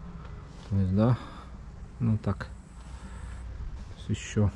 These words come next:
еще какую недельку-две надо. Ну, вот тут красная смородина. Все это уже давно нет. Это уже в июне.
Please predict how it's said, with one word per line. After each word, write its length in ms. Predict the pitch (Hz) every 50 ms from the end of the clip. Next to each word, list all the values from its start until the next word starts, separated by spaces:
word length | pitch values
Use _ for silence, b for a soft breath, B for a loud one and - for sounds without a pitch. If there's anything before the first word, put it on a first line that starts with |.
| - -
еще 300 | 117 95 - - - 107 101
какую 300 | - 101 98 110 107 104
недельку-две 680 | 104 104 101 101 110 104 101 - - 104 104 107 113 107
надо. 360 | 107 110 107 98 90 98 95 - - - - - - B B B B B B B B B B B - - - - - - - - - - - - - - - - - - - - - - - - - - - - - - - - - - - - - - - - - - - - - - - - - - - - - - - - - - - - - - - - - - -
Ну, 200 | 151 127 123 117
вот 200 | 117 117 107 -
тут 140 | - 113 - - -
красная 480 | - 120 117 110 - - - 104 98
смородина. 640 | - - 123 110 110 113 110 110 98 107 101 101 98
Все 240 | - - - 123 113
это 200 | 110 101 - 110
уже 180 | 101 92 107
давно 640 | 95 95 110 107 101 101 120 151 180 196 196 190 185 175
нет. 280 | 165 160 147 127 -
Это 220 | 123 110 - - 107
уже 200 | 107 101 110 107
в 100 | 98 98
июне. 600 | 104 110 139 160 165 165 160 156 147 147 127